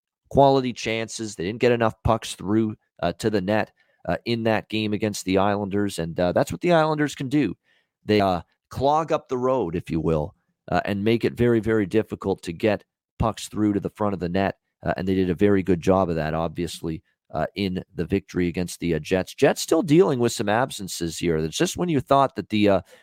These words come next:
Winnipeg Jets might be starting to get a little bit healthier again. Paul Stastny now, uh, is gonna be out, uh, for this game, uh, tonight against the, uh, Saint Louis Blues. Uh, foot injury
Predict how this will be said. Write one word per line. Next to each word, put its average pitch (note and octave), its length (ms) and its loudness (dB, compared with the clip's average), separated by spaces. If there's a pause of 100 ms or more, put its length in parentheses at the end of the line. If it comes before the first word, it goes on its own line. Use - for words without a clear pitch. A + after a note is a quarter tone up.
(140)
Winnipeg B2+ 420 2
Jets A#2+ 300 2
might A#2 160 -2
be - 80 -6
starting A2 320 2
to G2+ 80 -2
get G2+ 140 4
a F2 40 4
little C3+ 280 4
bit A#2+ 160 2
healthier G#2 500 2
again. F#2 320 -2
Paul A2 220 4
Stastny B2 680 0 (340)
now, B2 380 0 (260)
uh, A2 160 2
is G#2+ 160 0
gonna A#2+ 220 0
be A2+ 240 0
out, A2+ 280 2 (180)
uh, G#2 100 2
for A2+ 180 0
this A2 220 0
game, A2+ 340 -4 (220)
uh, G2 140 0
tonight G#2+ 500 -2
against G#2 320 -4
the, G#2 160 0
uh, G2 60 0
Saint G#2+ 280 -6
Louis G#2+ 300 2
Blues. G#2 500 0 (240)
Uh, D2 240 -4
foot C3+ 160 8
injury A#2 540 2